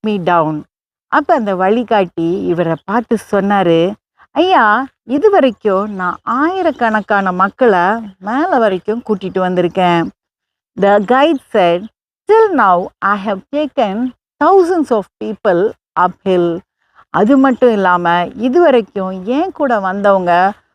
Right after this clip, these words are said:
ஒருத்தர் கூட எந்த காயமும் பட்டதே இல்ல. "Till now the people who came with me did not face any problem." ஏன்னா, நான் அவங்கள என்னுடைய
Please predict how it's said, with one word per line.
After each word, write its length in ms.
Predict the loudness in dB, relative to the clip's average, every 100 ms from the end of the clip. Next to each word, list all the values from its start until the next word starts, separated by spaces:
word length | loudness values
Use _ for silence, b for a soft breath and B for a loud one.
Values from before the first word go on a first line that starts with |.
| _
ஒருத்தர் 520 | 0 2 0 -2 -4 -2
கூட 520 | -2 0 0 -2 -4 -10
எந்த 420 | -6 -4 -2 -2 -2
காயமும் 640 | -6 -6 -4 -4 -4 -4 -6 _
பட்டதே 680 | -6 -6 -2 2 4 4 4
இல்ல. 480 | 2 4 4 2 -2 -12 _ _ _ _ _ 0
"Till 260 | 0 2
now 360 | 2 2 0 -2
the 60 | -6 -4
people 460 | -6 0 2 2 -2 -4
who 100 | -6 -6 _
came 400 | -4 -2 0 -2
with 180 | -4 -6
me 300 | -4 -4 -4 -10 _ _ _ -4
did 120 | 0 2
not 140 | 2 -2 _ 2
face 260 | 4 4 0 _ -8
any 280 | -4 -2 -4 -4 0
problem." 680 | 2 2 2 2 -2 -10 -18 _ -6
ஏன்னா, 500 | 0 2 2 2 0 -4 _ _
நான் 400 | -4 0 2 0
அவங்கள 440 | 0 2 0 0
என்னுடைய 520 | -2 0 2 2 0